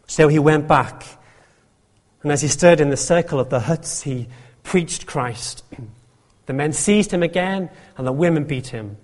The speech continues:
reopening the wounds that they'd inflicted the first time. <clears throat> They dragged him out of the, out of the village, surely this time to die. Well, for him to survive the first beating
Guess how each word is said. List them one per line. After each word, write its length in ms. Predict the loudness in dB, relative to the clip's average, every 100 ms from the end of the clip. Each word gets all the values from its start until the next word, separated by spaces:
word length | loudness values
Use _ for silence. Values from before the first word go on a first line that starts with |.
| _ _ -10
reopening 600 | -2 2 2 2 -2 -4
the 80 | -4
wounds 440 | -4 -2 -2 -6
that 80 | -8
they'd 220 | -8 -8 -12 -10
inflicted 440 | -8 -4 -4 -2 -6
the 100 | -6
first 300 | -8 -14 -14
time. 340 | -16 -16 -20 -20 _ _ _ _ _ _ _ _ _ _ _ _ _ _ _ _ _ _ _ _
<clears throat> 0 | 0
They 360 | 2 0 -4
dragged 320 | 0 4 4
him 120 | 4 0
out 160 | 0
of 60 | 0
the, 160 | -2
out 120 | -2 -4
of 60 |
the 60 | -4
village, 540 | -6 -6 -8 -12 -16 -18
surely 560 | -14 -2 6 6 6 2
this 220 | -2 -4
time 420 | -6 -10 -8 -10
to 160 | -12 -14
die. 480 | -12 -12 -12 -14 -18 -20 _ _ _ _ _ _ _ _ _ _ _ _ _ _ _ _ _ _ _ _ -14 0
Well, 140 | 0
for 120 | 0
him 120 | -2 -6
to 60 |
survive 500 | -6 -4 2 2 2
the 80 | -4
first 320 | -4 -2 -2
beating 520 | -6 -8 -8 -8 -10